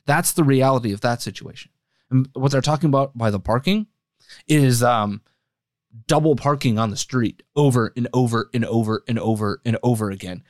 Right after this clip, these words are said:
making it impossible for traffic to move in the heart of downtown Chicago. Now, what Riley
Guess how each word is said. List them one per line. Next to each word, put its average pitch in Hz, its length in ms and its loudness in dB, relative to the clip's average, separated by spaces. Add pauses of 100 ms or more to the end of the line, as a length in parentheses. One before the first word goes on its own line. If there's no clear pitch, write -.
(140)
making 135 280 2
it 143 80 2
impossible 139 600 0
for 117 120 -10
traffic 117 400 -4
to 117 100 -6
move - 340 -6 (540)
in 143 240 2
the 120 100 2
heart 170 600 -2
of 131 160 2
downtown 117 420 0
Chicago. 98 500 -10 (1040)
Now, 139 260 -4 (340)
what 160 200 2
Riley 202 640 2